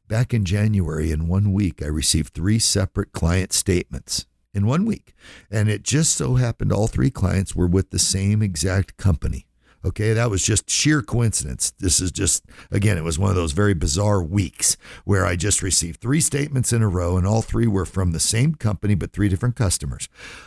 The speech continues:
Well, here's the beauty of those three customers. One of them had invested sixty thousand, an old four oh one K.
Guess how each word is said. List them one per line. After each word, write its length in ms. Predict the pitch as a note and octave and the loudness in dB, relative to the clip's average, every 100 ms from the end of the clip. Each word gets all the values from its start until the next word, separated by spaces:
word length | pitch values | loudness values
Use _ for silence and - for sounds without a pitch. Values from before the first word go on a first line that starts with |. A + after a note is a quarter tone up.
| - - | -14 -4
Well, 240 | A2+ A2 | 0 2
here's 300 | A2 D3+ B2 | 2 2 0
the 80 | G#2 | -2
beauty 400 | E2 G#2+ B2 G2+ | 0 2 4 2
of 140 | F2 | 0
those 280 | C#2+ F#2 F2 | 0 0 0
three 200 | - G2+ | 0 -2
customers. 640 | - G#2+ G#2+ F2+ D#2 C3+ - | 0 0 2 0 -2 -4 -4
One 220 | F#2+ B2+ | -2 0
of 80 | C3 | 0
them 160 | C3 | 2
had 160 | A#2+ A2+ | 2 2
invested 560 | G#2+ G2 G#2 - G#2 | 0 0 0 -2 -2
sixty 400 | - B2+ - G2 | 0 0 0 -2
thousand, 580 | F2 C#2 B1+ - - G#2+ - _ _ _ _ _ _ _ _ - | -2 -2 -2 0 2 2 0 _ _ _ _ _ _ _ _ -10
an 100 | G2+ | -2
old 220 | G#2 G#2+ - | 0 -2 -2
four 180 | G2 | 0
oh 40 | F#2+ | 2
one 120 | B2+ | 0
K. 300 | - C#2+ | -2 -6